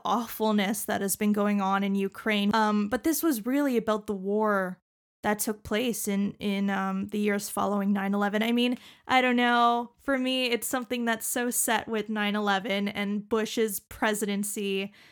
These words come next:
and all the craziness that came around during the time in the world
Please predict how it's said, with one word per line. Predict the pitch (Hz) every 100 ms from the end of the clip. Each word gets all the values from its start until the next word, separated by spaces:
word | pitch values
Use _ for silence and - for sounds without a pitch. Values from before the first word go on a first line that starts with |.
| - _ _ -
and | 233 214 208 208 196 -
all | 240 233
the | 220
craziness | 214 - - 262 262 262 240 220 214 -
that | 208 208
came | - 220 214 220 226 -
around | 214 196 196 202 214 208
during | 214 202 202 202 208 - - _ -
the |
time | 233 226 214
in | 208
the | 202
world | 190 196 196 190